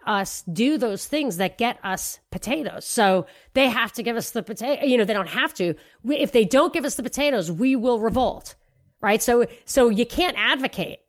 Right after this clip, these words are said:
But if they're giving out the potatoes, nobody's gonna revolt.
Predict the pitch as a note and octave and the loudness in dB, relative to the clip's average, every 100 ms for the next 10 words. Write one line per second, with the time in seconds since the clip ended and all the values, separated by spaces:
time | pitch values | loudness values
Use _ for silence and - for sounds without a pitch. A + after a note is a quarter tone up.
0 | _ - A#3 A#3 A3+ B3+ G3 E4 D#4+ G#3+ | _ -2 2 4 4 2 4 2 2 0
1 | A#3 C4+ A#3+ F3+ - A3+ C4 F#3 F3+ F3 | 0 0 -2 -6 0 2 2 2 2 -2
2 | - - - A#3+ E4 D#4+ F#3+ B3 F#3+ F#3 | -8 -14 2 4 4 2 2 2 2 0
3 | D#3+ B3 A3 F#3+ | 2 2 2 -2